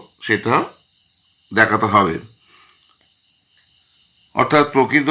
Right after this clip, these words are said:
অপ্রকৃত ভগ্নাংশ হবে কি মিশ্র ভগ্নাংশ, কোনটাতে কত মান হবে, সেটা দেখাতে হবে। তাহলে ফোর পয়েন্ট জিরো সেভেন এইট, এখানে যদি আমরা বলি, এটাকে বলতে পারি অপ্রকৃত ভগ্নাংশ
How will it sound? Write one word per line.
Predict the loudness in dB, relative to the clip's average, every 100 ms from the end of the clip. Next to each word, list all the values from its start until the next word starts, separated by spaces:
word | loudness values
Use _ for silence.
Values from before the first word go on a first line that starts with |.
| 4 2
অপ্রকৃত | 0 -4 -2 0
ভগ্নাংশ | 2 0 0 2
হবে | 6 6 6
কি | 2 -2
মিশ্র | -2 -2 -2
ভগ্নাংশ, | 0 0 -4 -6
কোনটাতে | -4 -2 -2 -2 -2
কত | -2 0
মান | 2 2
হবে, | -2 -2 0
সেটা | 0 0
দেখাতে | -2 -2 -6
হবে। | -10 -6
তাহলে | -6 -4
ফোর | 0 0 0
পয়েন্ট | 0 0 0
জিরো | 0 0 0
সেভেন | -2 0 0
এইট, | 0 -4 _ -14
এখানে | -2 0 0 0
যদি | 0 2 2 0 -14 -20 -20 -20 _ _ _ _ -2
আমরা | 2 2 2
বলি, | 2 2 -2 -8 _ _ _ 0
এটাকে | 2 2 0
বলতে | -2 -2 0
পারি | 2 0 -2 -8 _ _ -4 -4
অপ্রকৃত | -4 -6 -4 -2
ভগ্নাংশ | -2